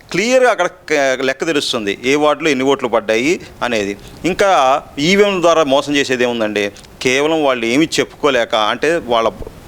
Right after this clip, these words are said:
వాళ్ళు చేసినటువంటి తప్పుల్ని, వాళ్ళు ఓడిపోవడానికి కారణమైన, ఆ,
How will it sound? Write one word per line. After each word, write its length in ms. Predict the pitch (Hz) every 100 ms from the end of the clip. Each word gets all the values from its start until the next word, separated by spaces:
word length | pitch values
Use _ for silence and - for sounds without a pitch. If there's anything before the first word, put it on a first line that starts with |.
| -
వాళ్ళు 380 | 127 120 120 113 127
చేసినటువంటి 520 | 131 143 131 131 113
తప్పుల్ని, 580 | 117 - 135 117 117 117 - - 131
వాళ్ళు 160 | 131
ఓడిపోవడానికి 800 | 120 147 160 165 151 151 143 147
కారణమైన, 640 | 139 131 127 131 123 123 117 -
ఆ, 520 | - 117 110 98 -